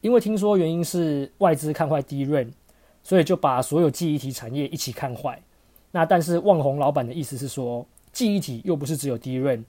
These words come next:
你不能一竿子打翻一船人，乱喊降评，影响公司的股价。但是呢，不管如何都来不及了，因为股价还是被影响了，对不对？这个真的是无解啊。所以只是想要提醒大家一下，如果外资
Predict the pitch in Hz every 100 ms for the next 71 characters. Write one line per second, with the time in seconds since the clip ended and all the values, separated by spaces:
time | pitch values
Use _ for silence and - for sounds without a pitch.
0 | _ _ 151 131 208 143 190 156 156 151
1 | 135 123 113 131 156 - 117 120 117 107
2 | - - _ 190 190 120 117 110 151 120
3 | 117 120 - 135 160 127 117 135 131 139
4 | 120 110 107 127 117 _ _ _ _ _
5 | _ - 180 185 185 175 180 175 156 127
6 | 123 147 131 139 143 143 131 156 - 113
7 | 120 110 - 156 151 135 120 113 - 123
8 | - 127 131 151 139 123 123 120 135 85
9 | - 120 123 113 - - - _ - 180
10 | 170 180 147 170 135 143 - - 147 -
11 | - _ _ - 190 208 147 185 165 151
12 | 156 143 127 135 131 135 120 - 135 123
13 | - _ _ 139 220 214 147 180 147 -
14 | 147 151